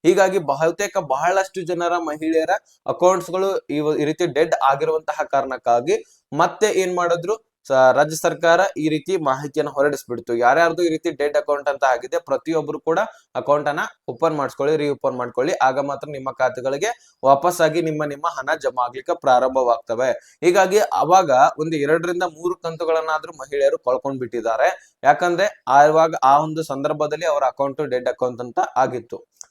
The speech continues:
So ಹೀಗಾಗಿ ಈಗೂ ಕೂಡ ನಿಮ್ಮ ಒಂದು ಅಕೌಂಟ್ ಕೂಡ ಹಾಗಾಗಿರ್ಬೋದು.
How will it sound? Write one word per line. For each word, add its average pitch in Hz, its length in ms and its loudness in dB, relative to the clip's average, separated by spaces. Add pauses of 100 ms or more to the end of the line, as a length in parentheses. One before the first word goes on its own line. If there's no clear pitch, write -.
So 139 120 -2
ಹೀಗಾಗಿ 175 400 0
ಈಗೂ 196 180 -4
ಕೂಡ 190 240 -2
ನಿಮ್ಮ 165 200 -8
ಒಂದು 170 320 -2
ಅಕೌಂಟ್ 151 320 -2
ಕೂಡ 151 180 0
ಹಾಗಾಗಿರ್ಬೋದು. 131 880 2